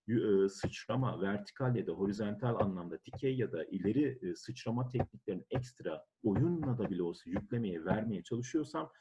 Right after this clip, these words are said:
ben çocuğa zaten zarar vermeye çalışıyorumdur, başlamışımdır.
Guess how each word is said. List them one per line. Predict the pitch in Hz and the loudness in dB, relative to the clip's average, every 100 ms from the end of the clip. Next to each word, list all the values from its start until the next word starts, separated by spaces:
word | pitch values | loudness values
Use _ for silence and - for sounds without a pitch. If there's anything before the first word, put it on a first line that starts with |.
| _ - | _ -2
ben | 101 135 | 0 0
çocuğa | - 101 101 90 | 0 0 2 2
zaten | 107 117 - 143 | 2 0 0 -4
zarar | 131 107 113 113 | -2 -2 0 0
vermeye | 104 80 80 78 | 0 -2 -6 -8
çalışıyorumdur, | - 73 - 80 85 123 151 - | -10 -12 -8 -6 -4 -4 -4 0
başlamışımdır. | - - 117 139 - 160 180 | -2 0 -2 -2 -4 -2 -2